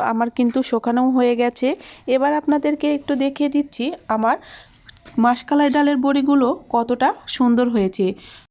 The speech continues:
চেষ্টা করবেন তিন চার দিন কড়া রোদে দিতে। আর আপনারা যদি খুব বেশি দিন সংরক্ষণ করতে চান, তাহলে মাঝে মাঝে এই বড়িটাকে একটু রোদে দিয়ে আবার জারে রেখে দিতে পারেন। আজকের মতো এখানেই বিদায় নিচ্ছি।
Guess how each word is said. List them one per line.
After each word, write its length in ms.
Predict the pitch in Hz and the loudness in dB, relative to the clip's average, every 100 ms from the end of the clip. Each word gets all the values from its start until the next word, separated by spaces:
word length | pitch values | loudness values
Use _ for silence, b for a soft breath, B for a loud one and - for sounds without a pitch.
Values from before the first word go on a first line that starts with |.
| _ _ - | _ _ -4
চেষ্টা 300 | 269 269 302 | -4 -2 -2
করবেন 360 | 294 311 233 254 302 | 0 0 2 0 2
তিন 160 | 254 240 - | 0 0 0
চার 160 | 254 220 | 0 2
দিন 160 | 247 269 320 | 2 0 0
কড়া 300 | 233 233 247 | 0 2 2
রোদে 260 | 254 247 254 | 0 0 0
দিতে। 280 | 247 247 247 370 - | -2 0 -2 -2 -4
আর 160 | 214 220 220 | -2 0 0
আপনারা 320 | 226 262 262 | 0 0 0
যদি 280 | 285 247 277 339 - - - - | 0 0 0 0 -8 -20 -18 -4
খুব 140 | 285 285 | -2 0
বেশি 260 | 269 240 262 | 0 0 0
দিন 180 | 247 269 - B B | 2 0 -2 B B
সংরক্ষণ 560 | - 233 233 269 285 285 | -2 0 0 -2 0 0
করতে 300 | 285 285 285 | 0 0 -2
চান, 220 | 285 254 277 294 | 0 0 0 -2
তাহলে 420 | 220 226 254 233 277 B B - | -2 0 0 0 -2 B B -2
মাঝে 260 | 240 247 | 0 2
মাঝে 300 | 285 285 240 262 - | 2 2 2 0 2
এই 140 | 226 | 0
বড়িটাকে 560 | 233 233 247 247 254 254 B B B 247 | 2 2 2 0 0 -2 B B B -4
একটু 160 | - 262 | 0 2
রোদে 300 | 254 254 269 | 2 2 0
দিয়ে 240 | 240 226 269 | 2 0 0
আবার 280 | 220 214 240 359 - - | -2 2 0 -2 -12 -8
জারে 320 | 220 226 226 254 | 0 2 2 2
রেখে 260 | 226 220 254 | 0 0 0
দিতে 220 | 240 254 262 | 0 0 0
পারেন। 300 | 247 247 320 B B - _ _ _ _ _ _ | 0 0 -4 B B -20 _ _ _ _ _ _
আজকের 380 | 254 262 - 311 | -6 -6 -6 -2
মতো 200 | 320 320 320 | -2 -2 -4
এখানেই 380 | 269 294 294 294 | -4 -2 -2 0
বিদায় 300 | 285 294 302 | 0 0 0
নিচ্ছি। 300 | 294 294 | -2 -2